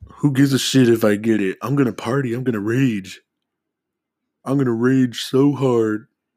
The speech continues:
Motherfucker looked like he was halfway dead. Shit. <laughs> Like, I see that video, I'm like, "Damn. <laughs>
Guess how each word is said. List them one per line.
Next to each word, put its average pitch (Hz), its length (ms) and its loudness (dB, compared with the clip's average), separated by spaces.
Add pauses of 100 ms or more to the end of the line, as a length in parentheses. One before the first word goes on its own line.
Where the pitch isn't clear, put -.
(1800)
Motherfucker 120 360 -6
looked 127 120 2
like 123 160 0
he 117 60 -6
was 101 160 -4
halfway 127 360 -2
dead. 127 440 0
Shit. 151 480 -8
<laughs> - 20 -10 (2750)
Like, 82 180 -12
I 143 100 -2
see 151 180 0
that 147 160 2
video, 147 260 0
I'm 139 80 -2
like, 113 220 -8
"Damn. 113 640 -6
<laughs> 127 40 -2